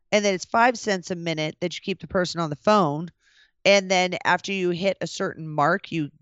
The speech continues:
have tiers of pay. Then you get, like, ten cents a minute, and then fifteen cents a minute, and twenty cents a minute. There should be a, a progression. Anybody that would agree to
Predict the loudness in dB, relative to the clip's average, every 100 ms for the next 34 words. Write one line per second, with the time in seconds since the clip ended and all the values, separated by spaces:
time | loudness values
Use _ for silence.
0 | _ -2 -2 -2 -4 -2 2 2 0 -4
1 | -4 2 4 4 2 -2 _ _ _ _
2 | _ -14 0 2 2 0 -4 0 0 2
3 | 0 0 -4 -4 -4 -8 -8 -14 -14 -10
4 | -6 -6 -6 -6 -6 -4 -6 -6 -4 -4
5 | -2 -4 -2 -6 -6 -6 -4 -4 -4 -2
6 | -2 -4 -2 2 2 0 -2 -4 -4 -4
7 | 0 2 2 0 2 2 0 -16 -4 -2
8 | 0 -2 0 4 4 4 0 -4 -10 _
9 | -20 _ _ _ _ 0 0 0 -2 2
10 | 2 2 0 -10 -6 -4 -4 -8 -8 -8
11 | -8 -4 -2 -2 0 -2 -2 -6 _ _
12 | _ _ _ _ _ _ _ -6 2 6
13 | 6 4